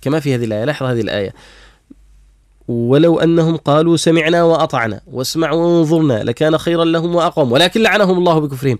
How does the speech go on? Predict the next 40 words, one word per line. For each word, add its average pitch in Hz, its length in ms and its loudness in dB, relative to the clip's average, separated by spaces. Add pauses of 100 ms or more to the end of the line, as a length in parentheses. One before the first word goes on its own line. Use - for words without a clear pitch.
(300)
فأتى 147 420 -6
بالترغيب 127 720 -4
وأن 120 180 -4
هناك 139 260 -6
طريق 143 320 -8
قويم 131 340 -2
بدلا 135 220 -4
من 127 140 -6
أن 123 120 -8
تتلاعبوا 123 540 -6
هذا 127 120 -4
التلاعب، 117 540 -4 (260)
"قولوا 170 220 4
سمعنا 135 340 0
وأطعنا 127 400 0
واسمعوا 120 300 -2
وانظرنا". 113 400 -2 (440)
وأب-، 131 1160 -2
ق-، 147 160 -2
وثم 147 360 0
هددهم 151 680 2
فقال: 147 400 -2
"من 143 100 -2
قبل 151 260 -4
أن 139 240 -4
نطمس 139 400 -6
وجوها 135 640 -4
فنردها 131 680 -2
على 127 240 -2
أدبارها 131 840 -2 (380)
أو 135 100 -2
نلعنهم 131 440 -4
كما 131 280 -6
لعنا 120 480 -6
أصحاب 120 320 -8
السبت 120 300 -12
وكان 117 300 -8
أمر 117 200 -8
الله 117 180 -6
مفعولا". 113 400 -8